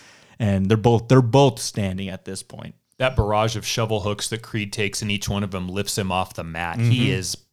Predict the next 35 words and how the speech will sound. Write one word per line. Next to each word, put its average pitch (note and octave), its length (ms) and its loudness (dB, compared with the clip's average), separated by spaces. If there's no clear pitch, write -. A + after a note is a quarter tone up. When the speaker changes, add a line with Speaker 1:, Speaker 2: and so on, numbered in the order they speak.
Speaker 2:
pounding G2+ 960 2
Speaker 1:
Yeah. G2 120 0
Speaker 2:
away F2+ 520 -4
at F2+ 160 -4
his F2+ 240 -10
guts. F2+ 500 -2
Speaker 1:
Mm-hmm. - 1080 -6
Speaker 2:
Um, F2 480 -6
Speaker 1:
That's A3+ 160 0
one G#3+ 180 0
thing, E3 180 0
too. D#3 140 2
I C3+ 60 4
think F#3+ 200 -4
the B2+ 80 0
fight B2+ 240 -4
choreography G#2 580 2
as G2 140 4
this G#2+ 320 -2
series, B2 360 0
uh, G2 260 -6
progresses, A2+ 500 0
I A2+ 80 4
actually C#3+ 220 2
think A#2+ 180 0
it G2 60 0
gets A2 220 -4
better F#2+ 400 0
as F#2 180 -4
the G2+ 80 -8
series G#2+ 360 -2
moves G#2 260 2
on. F#2+ 360 -4
Speaker 2:
You F#3+ 80 -2
know, G3 360 -2